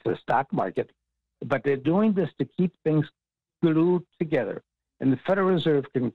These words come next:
keep things glued together. Whenever everything starts to crumble, as it did in March, they can roll out these unprecedented measures and keep things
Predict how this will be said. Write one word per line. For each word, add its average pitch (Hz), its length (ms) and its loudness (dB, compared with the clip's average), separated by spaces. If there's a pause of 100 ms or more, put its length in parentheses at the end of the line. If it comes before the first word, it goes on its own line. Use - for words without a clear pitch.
(160)
keep 190 220 2 (220)
things 143 280 4 (300)
glued 139 460 4 (180)
together. 110 500 -2 (360)
Whenever 147 760 2
everything 135 600 0
starts 123 420 -2
to 123 80 -2
crumble, 151 500 -2
as 135 220 -2
it 107 180 -6
did 123 160 -2
in 139 160 0
March, 113 460 0 (500)
they 131 140 0
can 131 260 2 (140)
roll 139 280 0
out 135 220 0
these 113 240 0
unprecedented 123 960 0
measures 110 520 0
and 143 240 0
keep 113 260 -2 (100)
things 104 240 -2